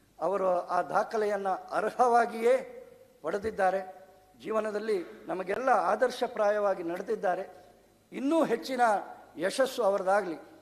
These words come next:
ಒಳ್ಳೆಯ ಮನಸ್ಸು, ಒಳ್ಳೆಯ ವ್ಯಕ್ತಿಗಳು ಸಮಾಜದಲ್ಲಿ ಎಷ್ಟು ಎತ್ತರಕ್ಕೇರ್ತಾರೋ ಅಷ್ಟು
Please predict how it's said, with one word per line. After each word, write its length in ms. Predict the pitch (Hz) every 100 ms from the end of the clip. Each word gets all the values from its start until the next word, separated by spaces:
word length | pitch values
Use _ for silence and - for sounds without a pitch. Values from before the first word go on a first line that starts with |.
| _ -
ಒಳ್ಳೆಯ 320 | 156 247 254
ಮನಸ್ಸು, 440 | 233 220 220 220 240
ಒಳ್ಳೆಯ 380 | 214 208 240 220
ವ್ಯಕ್ತಿಗಳು 760 | 208 214 247 240 220 - - - - _ -
ಸಮಾಜದಲ್ಲಿ 640 | 190 233 254 226 226 214
ಎಷ್ಟು 520 | 208 214 - 262 220 - - -
ಎತ್ತರಕ್ಕೇರ್ತಾರೋ 1120 | 208 - 285 262 233 247 254 240 190 185 - - - - -
ಅಷ್ಟು 340 | 233 - 339